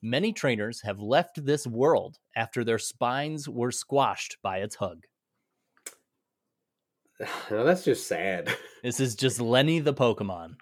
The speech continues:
Speaker 2: This is Lenny wants to pet the rabbits, and,
Speaker 1: <laughs>
Speaker 2: and the problem is you and I are the rabbits.
Speaker 1: Uh,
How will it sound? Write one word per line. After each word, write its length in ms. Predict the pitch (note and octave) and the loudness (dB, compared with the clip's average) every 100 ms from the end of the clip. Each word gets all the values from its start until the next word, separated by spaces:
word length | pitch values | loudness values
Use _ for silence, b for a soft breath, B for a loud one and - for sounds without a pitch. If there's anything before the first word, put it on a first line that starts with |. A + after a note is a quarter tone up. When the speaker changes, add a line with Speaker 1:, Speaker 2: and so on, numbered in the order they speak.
| _ | _
Speaker 2:
This 220 | A#2+ A#2 C#3 | -2 2 4
is 320 | C3+ B2+ - _ _ | 4 2 -12 _ _
Lenny 280 | B2 B2 C3 | 4 6 8
wants 260 | B2 B2+ - | 8 6 2
to 80 | |
pet 240 | A2+ A#2+ A#2 | 2 2 6
the 80 | A2 | 6
rabbits, 580 | G#2 F#2 F#2 - - | 4 2 0 -2 -10
and, 100 | - | -2
Speaker 1:
<laughs> 1500 | - G2+ - B3 A#3+ A#3 - F#3+ - D#3+ E3+ - - D#3 - D#3+ | 2 4 6 8 8 8 8 6 4 0 2 2 2 0 -2 0
Speaker 2:
and 100 | A2 | 0
the 80 | G#2+ | 4
problem 340 | B2+ A#2 A2 | 4 6 6
is 120 | G2 | 4
you 100 | A2 | 6
and 100 | A2 | 4
I 120 | G#2+ G#2 | 4 2
are 140 | G2 | 4
the 100 | F#2+ | 4
rabbits. 520 | F#2+ E2+ D#2+ E2+ - - b b b b b b b _ - | 2 -2 -6 -10 -12 -20 b b b b b b b _ 0
Speaker 1:
Uh, 320 | A#2+ A2+ | 4 4